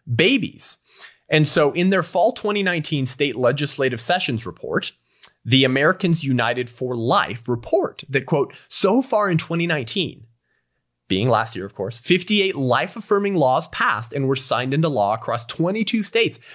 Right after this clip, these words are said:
representing a more than twenty-five percent increase from twenty eighteen." That's incredible. And of course, Trump was president in twenty eighteen as well.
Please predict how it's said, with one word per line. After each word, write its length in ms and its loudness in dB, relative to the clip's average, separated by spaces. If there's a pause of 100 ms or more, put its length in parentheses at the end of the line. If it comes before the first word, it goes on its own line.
(200)
representing 720 2
a 80 -2
more 280 2
than 180 0
twenty-five 760 -2
percent 340 2
increase 380 0
from 100 -2
twenty 320 0
eighteen." 480 0 (680)
That's 220 2
incredible. 720 -2 (320)
And 120 4
of 100 -2
course, 320 -2 (100)
Trump 260 -2
was 120 -6
president 400 -6
in 80 -10
twenty 340 -8
eighteen 400 -10 (300)
as 220 0
well. 380 0